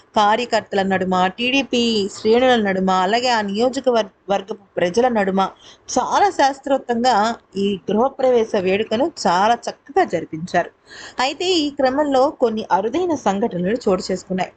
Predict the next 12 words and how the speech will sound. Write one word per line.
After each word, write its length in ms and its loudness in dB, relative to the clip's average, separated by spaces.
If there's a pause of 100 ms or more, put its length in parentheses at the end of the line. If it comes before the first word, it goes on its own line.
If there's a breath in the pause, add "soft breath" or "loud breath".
(260 loud breath)
సాధారణంగా 840 2
ఎప్పుడైనా 680 -2
సరే 200 2
మనం 220 -2
గుర్తుపెట్టుకోవాల్సిన 840 -2
విషయం 280 -4
ఏంటంటే, 540 -2 (320 soft breath)
మనం 240 4
ఒక 160 0
దైవ 340 0
కార్యం 380 0
చేస్తున్నప్పుడు 880 0